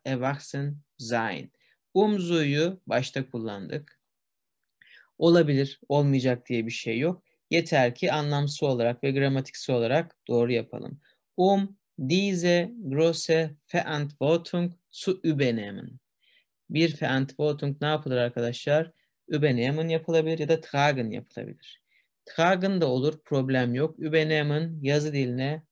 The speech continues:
daha uygun olabilir. Evet, um diese große Verantwortung zu übernehmen, muss man nicht nur körperlich, sondern auch mental erwachsen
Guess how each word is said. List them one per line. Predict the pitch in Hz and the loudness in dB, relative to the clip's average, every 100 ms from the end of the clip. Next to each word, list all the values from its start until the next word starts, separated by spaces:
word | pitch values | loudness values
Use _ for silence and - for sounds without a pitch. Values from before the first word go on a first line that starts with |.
| _ | _
daha | 135 139 | -2 0
uygun | 127 117 | 0 0
olabilir. | 113 104 98 - - - _ _ _ _ _ _ | -4 -6 -10 -12 -16 -20 _ _ _ _ _ _
Evet, | - 165 143 120 | 2 4 4 0
um | - 185 185 | 0 2 2
diese | 180 190 175 175 180 _ - | 2 0 2 0 -2 _ -8
große | 131 170 175 170 147 | 2 2 4 0 -2
Verantwortung | - 139 139 147 170 170 175 | -2 -2 -2 0 0 2 -4
zu | 160 - | -4 -4
übernehmen, | 151 156 156 156 156 151 151 | 0 2 2 0 0 -2 -2
muss | 165 180 - | -2 -2 -2
man | 143 143 131 104 107 _ _ - | 0 2 0 -2 -10 _ _ -6
nicht | 147 175 170 - | 0 0 0 -4
nur | 143 | -4
körperlich, | 147 151 156 165 160 160 165 | -2 -2 0 2 4 4 0
sondern | - 147 147 143 143 | -2 -2 0 0 0
auch | 139 147 147 147 | -2 -2 -2 -2
mental | 135 139 139 143 143 | -2 0 -2 -4 -2
erwachsen | - 123 135 135 - 131 135 135 | -2 -2 -2 -4 -8 -6 -6 -8